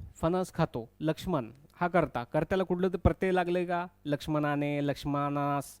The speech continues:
असं काही लागले का? नाही. म्हणजेच ज्या वेळेस कर्त्याला कुठलंही प्रत्यय लागलेलं नसते, त्यावेळेस तो कर्ता कर्तरी प्रयोग असतो.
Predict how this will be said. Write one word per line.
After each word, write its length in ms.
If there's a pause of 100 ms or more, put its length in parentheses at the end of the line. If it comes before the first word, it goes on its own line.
असं 180
काही 160
लागले 280
का? 100
नाही. 320 (340)
म्हणजेच 600 (320)
ज्या 180
वेळेस 360
कर्त्याला 680
कुठलंही 600
प्रत्यय 440
लागलेलं 480
नसते, 500 (360)
त्यावेळेस 640
तो 540 (260)
कर्ता 420 (260)
कर्तरी 440
प्रयोग 360
असतो. 300